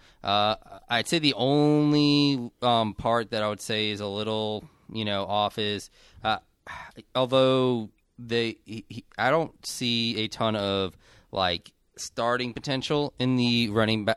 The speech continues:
in the running backs on the bench. But, I mean, he already has two solid ones, so he just needs them to show up for one week, really.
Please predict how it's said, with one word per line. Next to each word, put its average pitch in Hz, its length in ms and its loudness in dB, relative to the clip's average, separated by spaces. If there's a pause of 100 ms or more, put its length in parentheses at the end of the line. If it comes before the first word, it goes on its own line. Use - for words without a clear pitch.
in 110 120 0
the 104 160 2
running 104 200 0
backs 98 220 -4
on 95 80 -8
the 92 60 -10
bench. 82 460 -12 (420)
But, 107 280 -2
I 107 80 -2
mean, 113 200 4
he 117 200 4
already 113 320 6
has 107 200 4
two 107 180 0
solid 98 340 2
ones, 98 220 -4
so 104 80 -4
he 101 100 0
just 98 160 -2
needs 98 180 -4
them 95 120 -6
to 90 60 -4
show 90 200 -2
up 87 60 -4
for 92 140 -10
one 85 240 -6
week, 82 240 -10
really. 85 380 -8